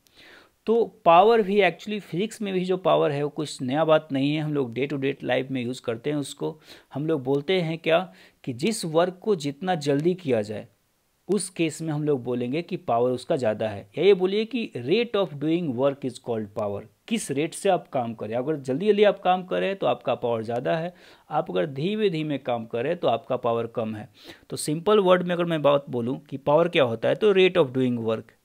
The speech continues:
rate of doing work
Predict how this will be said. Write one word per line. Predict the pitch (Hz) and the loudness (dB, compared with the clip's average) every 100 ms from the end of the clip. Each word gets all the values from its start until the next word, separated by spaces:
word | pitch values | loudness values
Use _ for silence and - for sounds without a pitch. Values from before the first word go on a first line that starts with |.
| _ _ _ _ _ _ _ _ _ _ _ _ _ _ - | _ _ _ _ _ _ _ _ _ _ _ _ _ _ -12
rate | 123 160 190 190 - | -4 0 0 -2 -2
of | 139 165 202 - - _ _ _ _ _ _ _ _ _ _ _ _ _ _ _ 131 127 | 2 2 0 -8 -20 _ _ _ _ _ _ _ _ _ _ _ _ _ _ _ -8 -2
doing | 143 170 185 - 131 | 0 0 -2 -6 -10
work | 120 120 110 - | -4 -2 -2 -6